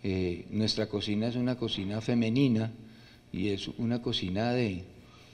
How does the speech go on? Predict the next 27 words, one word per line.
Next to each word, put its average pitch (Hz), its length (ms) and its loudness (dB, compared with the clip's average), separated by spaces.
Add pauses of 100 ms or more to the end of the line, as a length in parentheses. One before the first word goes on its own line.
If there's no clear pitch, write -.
(280)
de 90 160 0
esas 170 220 2
señoras 127 520 2
que 113 100 -8
están 110 280 0
allá 131 360 6
en 127 80 4
esas 123 260 -2
cocinas 110 460 -2
ahumadas, 113 800 0
llenas 110 300 -2
de 92 120 -2
leña, 107 500 2 (600)
que 101 180 2
a 95 80 4
veces, 107 380 0
eh, 107 260 2
son 113 420 0 (300)
un 104 100 -2
poco 123 340 0
vergonzosas 113 920 2 (360)
por 113 140 2
su 107 140 -2
lugar 98 320 0
de 113 100 2
trabajo, 101 560 2 (880)
y, 104 520 0